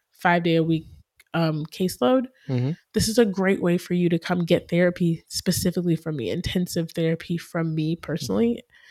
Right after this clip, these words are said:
Speaker 1: if that's something you want. So, yeah.
Speaker 2: Yeah. And, um,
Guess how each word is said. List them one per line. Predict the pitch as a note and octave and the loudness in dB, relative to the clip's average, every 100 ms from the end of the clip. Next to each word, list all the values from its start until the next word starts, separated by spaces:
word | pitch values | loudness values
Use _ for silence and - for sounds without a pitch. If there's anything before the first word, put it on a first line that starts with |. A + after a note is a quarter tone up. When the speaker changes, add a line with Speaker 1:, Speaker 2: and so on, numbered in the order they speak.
| - _ | -20 _
Speaker 1:
if | |
that's | F3+ E3+ | -6 -4
something | F3+ E3 E3+ | -4 -4 -2
you | E3 | 0
want. | E3+ E3+ A3+ | 0 0 0
So, | - E3+ F3 F3 _ _ _ _ - | -4 -4 -4 -6 _ _ _ _ 2
yeah. | F4+ D4 F#3+ - - - - - _ - - _ - _ _ _ - _ - - - - - - | 4 4 0 -8 -20 -20 -20 -20 _ -20 -20 _ -20 _ _ _ -20 _ -20 -20 -20 -20 -20 -2
Speaker 2:
Yeah. | B2+ A#2+ F#2+ | 4 6 4
And, | - B2 B2 A#2 | 4 6 6 4
um, | - A2+ A#2 A2+ A2+ | 4 6 6 4 0